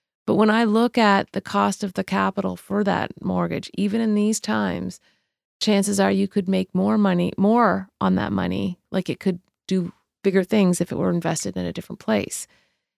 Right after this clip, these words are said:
The other thing I worry about that aggressiveness sometimes is that, um, you're essentially trapping that money inside this house.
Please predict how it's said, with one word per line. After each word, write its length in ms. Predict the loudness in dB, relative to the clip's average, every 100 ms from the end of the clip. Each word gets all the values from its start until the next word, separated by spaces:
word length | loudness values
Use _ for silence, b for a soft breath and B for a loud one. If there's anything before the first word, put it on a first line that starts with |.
| _ _
The 140 | 2 4
other 180 | 4 2
thing 180 | 2 2
I 80 |
worry 300 | 2 2 2 0
about 360 | 2 0 0 -6 -4
that 360 | 0 2 0 -4 -8
aggressiveness 920 | -6 0 0 2 0 -2 -4 -4 -4
sometimes 640 | -2 -2 -2 -2 -4 -6 -6
is 140 | -6
that, 320 | -2 -2 -4 -8 B B B _ -6
um, 360 | -4 -2 -4 -6 _ _ _ -4
you're 180 | 0 2
essentially 520 | 0 0 0 0 -2
trapping 440 | -2 -2 -2 -2 -2
that 160 | -2
money 260 | -2 -2 -2
inside 380 | -6 -8 -10 -8
this 140 | -10
house. 420 | -8 -10 -10 -14